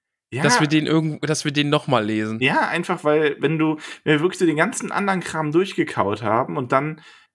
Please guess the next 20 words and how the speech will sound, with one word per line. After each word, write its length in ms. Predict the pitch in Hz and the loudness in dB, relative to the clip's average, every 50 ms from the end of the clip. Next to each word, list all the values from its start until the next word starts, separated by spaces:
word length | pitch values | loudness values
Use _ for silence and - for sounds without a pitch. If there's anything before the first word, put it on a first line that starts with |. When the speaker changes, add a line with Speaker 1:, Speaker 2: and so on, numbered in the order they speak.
| _ _ _ _ _ - | _ _ _ _ _ 2
Speaker 1:
ähm, 320 | 139 139 143 139 135 - - | 2 4 2 2 -2 -6 -10
vielleicht 400 | - - - 151 147 151 151 - | -10 -2 0 2 2 2 2 2
dann 200 | 135 156 196 202 | 2 2 4 0
nochmal 340 | 208 196 202 185 170 170 | 0 0 0 -2 -2 0
eine 100 | 170 170 | 0 0
Runde, 440 | 165 147 165 170 175 170 175 170 156 151 | 0 0 0 0 0 2 2 2 2 2
wo 80 | 151 | 0
man 240 | 151 151 147 135 123 | 0 0 0 2 2
weniger 360 | 135 143 170 170 156 151 151 | 2 2 2 0 0 2 2
eine 180 | 143 135 139 - | 2 0 -2 -2
Inhaltsbeschreibung 1040 | - 156 175 202 214 208 196 196 - - 196 175 - - 170 165 170 170 175 170 165 | 0 2 2 4 4 2 0 -2 -6 -6 -4 -4 -2 -2 -2 -2 -2 -2 -4 -6 -4
macht, 240 | 165 175 196 - - | -4 -6 -6 -6 -4
also 140 | 156 143 127 | -2 -2 2
den 140 | 123 143 151 | 2 0 0
Teil 160 | 151 185 165 143 | 2 0 0 0
so 60 | 147 | 0
ein 60 | 143 | -4
bisschen 200 | 139 - 151 127 | -4 -4 -6 -6
kürzer 400 | - - 175 196 196 - 190 - | -2 -2 -2 -2 -2 -2 -4 -4
fasst, 520 | - - 190 185 208 226 - - - _ | -4 -4 -4 -4 -4 -4 -8 -12 -18 _